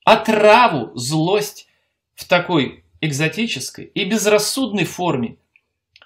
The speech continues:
Им так будет легче жить и красоваться, так им кажется, некоторым из них подсознательно. Понять этого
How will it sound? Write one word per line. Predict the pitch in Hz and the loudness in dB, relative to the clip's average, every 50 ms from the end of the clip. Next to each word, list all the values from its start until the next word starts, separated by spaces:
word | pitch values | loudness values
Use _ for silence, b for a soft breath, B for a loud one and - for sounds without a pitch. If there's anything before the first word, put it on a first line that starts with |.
| _ _ | _ _
Им | - 311 330 - | -4 -4 0 4
так | - 294 247 | 4 4 4
будет | 247 285 254 285 - | 4 0 -4 -4 -2
легче | 269 285 294 233 - - 262 | 0 -2 -2 0 -2 -4 -4
жить | 175 165 180 190 196 - - | -4 -4 -4 -6 -6 -8 -12
и | - | -10
красоваться, | 170 - 220 202 - - 208 180 147 143 180 233 262 262 - - - - - _ _ _ _ _ _ _ _ _ _ - | -4 -2 0 0 0 2 0 0 2 2 0 0 0 -2 -8 -10 -12 -12 -14 _ _ _ _ _ _ _ _ _ _ -2
так | - 269 262 - 247 | -2 -2 0 0 -4
им | 247 247 | -4 -4
кажется, | - 208 147 127 - - - - - - - _ _ _ _ _ - | -2 -2 -2 -2 -2 -8 -12 -14 -14 -14 -16 _ _ _ _ _ -4
некоторым | - 214 262 302 277 208 - - 127 - - 117 117 127 160 | 0 2 4 4 4 4 2 0 -6 -8 -8 -8 -6 -6 -6
из | 196 190 165 | -6 -6 -4
них | 156 117 104 - _ _ _ _ _ | -6 -6 -6 -10 _ _ _ _ _
подсознательно. | - 160 139 - - 185 185 180 185 208 175 120 - - - 127 117 117 _ _ _ _ _ B B B B B B | -6 -6 -6 -4 0 0 0 0 0 -4 -4 -6 -6 -8 -14 -16 -18 -18 _ _ _ _ _ B B B B B B
Понять | B 185 220 262 320 320 311 - - - - _ _ | B 4 6 8 8 6 4 4 0 -14 -18 _ _
этого | - - 196 156 135 - 110 104 107 - | 0 2 2 2 2 -2 -8 -12 -14 -18